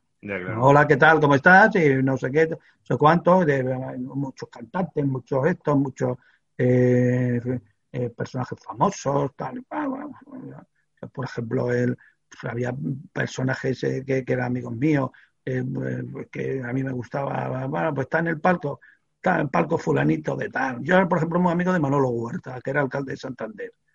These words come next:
Speaker 2: Este venía al fútbol, eh, tal y cual, y a lo mejor estaba en el fútbol,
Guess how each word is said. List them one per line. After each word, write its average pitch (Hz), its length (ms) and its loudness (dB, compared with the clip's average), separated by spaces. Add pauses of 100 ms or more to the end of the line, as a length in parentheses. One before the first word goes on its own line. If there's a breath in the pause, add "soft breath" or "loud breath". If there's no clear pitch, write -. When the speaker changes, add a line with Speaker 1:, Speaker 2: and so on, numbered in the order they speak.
(240)
Speaker 2:
Este - 140 -4
venía 160 400 4
al 139 120 2
fútbol, 175 520 2
eh, 151 180 2
tal - 220 -8
y 135 40 -8
cual, 120 160 -8
y - 20 -6
a 123 40 -6
lo 117 60 -4
mejor 160 180 0
estaba 156 240 2
en 165 80 2
el 160 80 0
fútbol, 156 520 2